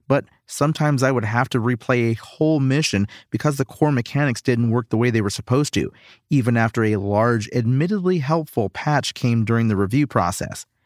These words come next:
A safe room I'd seal off using precious engineering resources wouldn't actually allow my Marines to rest and reduce their stress, losing me a huge amount of momentum.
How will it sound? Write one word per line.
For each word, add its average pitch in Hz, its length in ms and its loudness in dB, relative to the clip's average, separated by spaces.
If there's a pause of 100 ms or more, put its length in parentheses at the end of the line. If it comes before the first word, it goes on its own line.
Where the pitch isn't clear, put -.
(580)
A 120 80 -2
safe 139 320 0
room 107 140 2
I'd 101 160 0
seal 113 320 -2
off 110 200 -2
using 110 280 0
precious - 460 -4
engineering 117 520 0
resources 107 600 -2 (260)
wouldn't 175 380 0
actually 139 540 0
allow 110 320 2
my 127 180 2
Marines 117 460 0
to 95 100 -4
rest 110 380 0
and 95 140 0
reduce 113 340 -2
their 98 180 -2
stress, - 420 -2 (360)
losing 143 340 2
me 131 240 2
a 120 100 2
huge 160 680 -2
amount 123 340 2
of 98 100 -2
momentum. 110 480 0